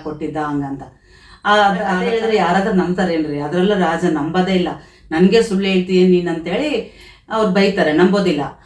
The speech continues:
ಅವಾಗ ಆಕಿ ಮನದಲ್ಲೇ ನಾಗ-, ಅವ್ರ ಅಣ್ಣನ್ ನೆನ್ಸ್ಕೊಂತಾಳ.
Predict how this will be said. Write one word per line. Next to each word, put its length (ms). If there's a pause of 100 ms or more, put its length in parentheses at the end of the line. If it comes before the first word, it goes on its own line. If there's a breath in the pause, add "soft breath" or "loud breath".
(240 soft breath)
ಅವಾಗ 280 (120)
ಆಕಿ 160
ಮನದಲ್ಲೇ 840 (100)
ನಾಗ-, 540
ಅವ್ರ 140
ಅಣ್ಣನ್ 240
ನೆನ್ಸ್ಕೊಂತಾಳ. 540